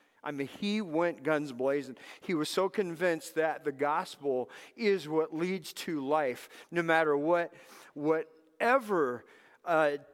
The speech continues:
uh, timetable in history you lived, no matter what culture you live on the geography of this planet,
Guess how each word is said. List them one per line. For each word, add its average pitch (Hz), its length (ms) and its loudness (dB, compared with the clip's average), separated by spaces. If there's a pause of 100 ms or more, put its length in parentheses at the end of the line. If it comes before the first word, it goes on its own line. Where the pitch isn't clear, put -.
(360)
uh, 147 580 2
timetable 208 920 2
in 180 160 -4
history 214 540 -2
you 170 180 -2
lived, 175 600 0
no 214 120 2
matter 196 440 2
what 170 320 -2
culture 240 640 0 (680)
you 208 280 0
live 208 500 4 (100)
on 190 160 0
the 180 100 2
geography 196 720 2
of 165 100 0
this 170 180 -6
planet, 190 800 0